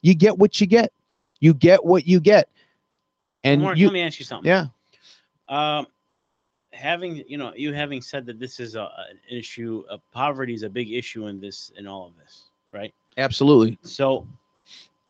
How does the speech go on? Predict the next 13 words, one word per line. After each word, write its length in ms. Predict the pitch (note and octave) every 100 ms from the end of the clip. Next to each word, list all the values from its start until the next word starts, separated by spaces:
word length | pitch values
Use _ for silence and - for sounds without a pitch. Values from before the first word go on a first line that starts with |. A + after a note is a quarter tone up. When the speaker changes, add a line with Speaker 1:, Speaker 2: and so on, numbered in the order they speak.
| _ _ _ _
Speaker 2:
uh, 140 | A2 -
what 360 | A#2+ F#3 F3
would 260 | F#3 D#3 C3+
be, 420 | F3 D#3 B2+ B2 A2+ _ _ _ _ _ _
uh, 540 | A2 A2+ A2 A2 G#2+ G2+ - _ _ _
in 140 | A2+
theory, 600 | G#2+ - C#3+ B2 G#2 F#2 _
what 220 | A#2 A2+
would 200 | C3 A#2+
be 400 | B2 B2+ A#2+ A#2 _ _ _ _ A2+
a 80 |
possible 640 | G2+ - B2+ B2+ B2+ A2 G#2+
solution 760 | - A2+ A2+ A#2+ - G2+ F#2